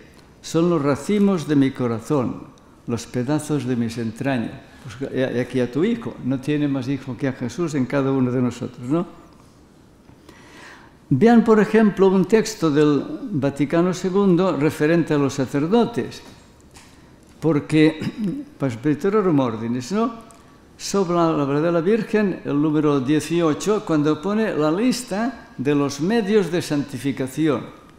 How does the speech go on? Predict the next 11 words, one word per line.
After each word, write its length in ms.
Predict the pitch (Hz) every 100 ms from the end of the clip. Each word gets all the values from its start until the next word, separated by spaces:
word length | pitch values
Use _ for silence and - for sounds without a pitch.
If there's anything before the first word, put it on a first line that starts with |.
| - - - - - - - - -
Y 120 | 143
el 120 | 175
único 360 | 240 247 240 214
medio 400 | 202 190 165 165
que 120 | 151
explica 880 | 143 - 160 151 147 185 277 - - - - - -
es, 140 | 156
es 580 | - - 147 - - -
el 200 | 123 120
tema 300 | - 135 139
mariano. 420 | 135 170 196 110